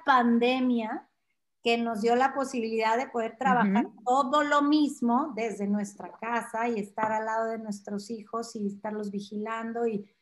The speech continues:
Speaker 1: yo no tengo ya un esposo, pero, pero estoy segura que sí. O sea, te puedo decir a ciencia cierta que hoy sigo sola después de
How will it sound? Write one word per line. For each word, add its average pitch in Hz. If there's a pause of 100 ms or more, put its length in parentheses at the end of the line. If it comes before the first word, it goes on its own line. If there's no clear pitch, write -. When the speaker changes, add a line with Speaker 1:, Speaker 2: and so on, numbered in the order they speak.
(280)
Speaker 1:
yo 247
no 233
tengo 226
ya 208
un 208
esposo, 247
pero, 196 (260)
pero 233
estoy 254
segura 247
que 226
sí. 202 (160)
O 220
sea, 240
te 247
puedo 269
decir 247
a 208
ciencia 233
cierta 240
que 214
hoy 220
sigo 226
sola 226
después 202
de 202